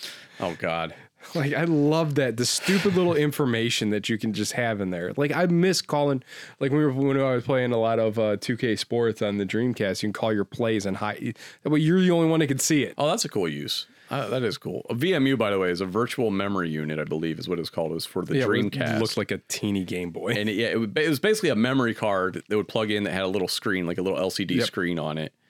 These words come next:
Speaker 1: And, yeah, it, but you could also, like, play, you could take it out and have, like, buttons, and you could raise your, your chows from Sonic
Speaker 2: No,
Speaker 1: and
Speaker 2: you,
Speaker 1: stuff
Speaker 2: you
Speaker 1: like
Speaker 2: could
Speaker 1: that.
Speaker 2: do that. It, like, uh, I think, uh, Sega G T had a,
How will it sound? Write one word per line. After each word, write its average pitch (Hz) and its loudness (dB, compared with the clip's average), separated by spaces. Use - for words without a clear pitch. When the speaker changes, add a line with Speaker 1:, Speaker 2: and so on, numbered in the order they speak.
Speaker 1:
And, 82 -4
yeah, 78 -2
it, 78 -4
but 113 -2
you 113 -2
could 123 0
also, 135 0
like, 113 -2
play, 139 0
you 101 0
could - -12
take 131 -2
it 113 0
out 117 0
and - -4
have, 104 -2
like, 90 -4
buttons, 101 0
and 110 0
you 113 2
could 110 0
raise 104 0
your, 92 0
your 95 0
chows 98 -2
from 90 -4
Sonic 87 -4
Speaker 2:
No, 156 -2
Speaker 1:
and 160 4
Speaker 2:
you, 160 4
Speaker 1:
stuff 180 0
Speaker 2:
you 190 2
Speaker 1:
like 196 2
Speaker 2:
could 220 2
Speaker 1:
that. - 0
Speaker 2:
do 165 4
that. 156 2
It, 127 0
like, 120 0
uh, 110 2
I - 2
think, 117 -2
uh, 104 2
Sega 117 0
G 110 0
T 110 2
had 104 -2
a, 98 0